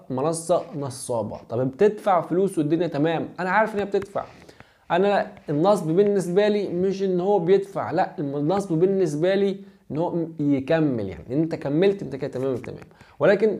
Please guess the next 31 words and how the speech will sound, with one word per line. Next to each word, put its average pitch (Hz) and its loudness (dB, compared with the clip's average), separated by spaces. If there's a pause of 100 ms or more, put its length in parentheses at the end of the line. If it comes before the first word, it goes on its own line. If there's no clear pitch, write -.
مفيش 170 -4
استمرارية. 170 2 (680)
بعيدًا 160 0
عن 143 -2
المشاكل 131 2
اللي 156 6
ممكن 180 2
تواجهك 165 4
بعد 139 -2
كده 185 2
في 147 -6
حوار 170 2
إن 165 2
أنت 175 0 (240)
تدفع 170 0
والفلوس 156 2
ما 170 -2
توصل، 147 -8
يعني 160 -6
بعيدًا 196 2
عن 175 0
القصص 160 -6
دي 160 -4
كلها، 165 4
الدنيا 160 2
تمام 147 -2
وشغالة 147 2
وبتدفع 147 0
وبتسحب 160 0
وكله 139 0
تمام، 190 0